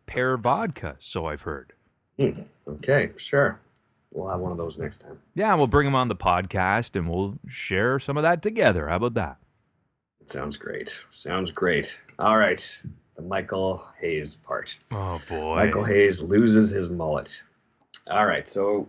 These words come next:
Speaker 2: according to Justin Credible, Michael Hayes was getting real bad, and he's got a lot of heat anyway. Nobody likes him. He was drunk, rowdy as fuck, like being a dick, loud and obnoxious.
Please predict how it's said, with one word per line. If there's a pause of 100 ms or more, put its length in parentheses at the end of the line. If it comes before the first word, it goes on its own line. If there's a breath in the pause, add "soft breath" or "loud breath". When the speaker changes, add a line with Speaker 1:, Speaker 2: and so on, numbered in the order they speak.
(120)
Speaker 2:
according
to
Justin
Credible,
Michael
Hayes
was
getting
real
bad, (500 loud breath)
and
he's
got
a
lot
of
heat
anyway.
Nobody
likes
him. (240)
He
was
drunk, (220)
rowdy
as (220)
fuck, (540)
like
being
a
dick,
loud
and
obnoxious.